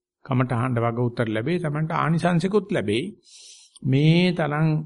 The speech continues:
කෙලෙස් ලයිත ලෝකේ සමහර චිත්තක්ෂණ වාගයක් නීවරණ නැතුව, අ, ගැඹුරු මොහොතේ වැටිලා ගොඩේ එන්න බැරුව දඟලන කෙනෙකුට ඔළුව උස්ස ගන්න හම්බුණා වගේ.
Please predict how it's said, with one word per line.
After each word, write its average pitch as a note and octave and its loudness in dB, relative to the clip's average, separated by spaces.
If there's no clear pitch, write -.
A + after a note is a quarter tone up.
කෙලෙස් D3+ 2
ලයිත C3+ -2
ලෝකේ B2+ 0
සමහර D#3+ -2
චිත්තක්ෂණ D#3 -2
වාගයක් B2 2
නීවරණ B2+ 0
නැතුව, A2+ 0
අ, A#2 -4
ගැඹුරු B2 4
මොහොතේ D3 4
වැටිලා A#2 2
ගොඩේ B2 2
එන්න D3 2
බැරුව D3 2
දඟලන C3+ 2
කෙනෙකුට D#3 2
ඔළුව E3 4
උස්ස D#3+ 0
ගන්න C#3+ -2
හම්බුණා A#2+ -2
වගේ. G#2 -6